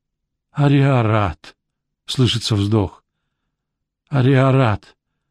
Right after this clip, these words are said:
Полетим вместе!» Фигура покачивается. Слышится мерное хлопанье. Это удары подошв по каменному полу. Пустота преображает звуки,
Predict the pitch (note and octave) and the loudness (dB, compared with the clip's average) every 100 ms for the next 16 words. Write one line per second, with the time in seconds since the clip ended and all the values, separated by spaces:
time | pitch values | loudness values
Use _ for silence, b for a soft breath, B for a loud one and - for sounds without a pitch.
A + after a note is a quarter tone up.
0 | _ _ _ _ _ D3+ D3 D3+ G3 D#3 | _ _ _ _ _ 2 2 2 2 2
1 | C#3+ A#2 F2+ - - - _ _ _ _ | 2 0 -2 -8 -16 -18 _ _ _ _
2 | _ _ _ _ _ _ _ _ _ - | _ _ _ _ _ _ _ _ _ -6
3 | A#2 A2 A2 G2 G#2 C3 B2+ - G2 F#2+ | -2 2 2 2 0 0 0 -2 -4 -4
4 | - D3+ - _ _ _ _ _ _ _ | -6 -10 -12 _ _ _ _ _ _ _
5 | - C3+ B2 - A#2+ C3+ B2 B2 A2+ - | -2 0 0 0 2 2 2 0 0 0
6 | C#3 C#3 - G#2+ G2+ G#2 b b b b | 0 0 -2 -4 -4 -10 b b b b
7 | _ - C3+ D3 C#3+ D3 C#3 D3+ D3 D#3+ | _ -6 0 2 2 2 0 0 2 2
8 | B2 - - A#2+ A2 A#2 A#2+ B2 C3 C#3+ | 0 -4 -4 -4 0 0 2 2 0 0
9 | B2 G#2 F#2 - _ _ _ _ _ _ | 0 0 -4 -12 _ _ _ _ _ _
10 | _ - B2 - C#3 B2 C#3+ B2 G#2+ A2+ | _ -6 -4 -2 0 2 2 0 0 0
11 | A2+ A#2 A2+ G2 B2+ A2+ G2 A2+ D#3 - | 2 2 2 2 2 0 0 2 2 0
12 | D#3 C#3 | -2 -4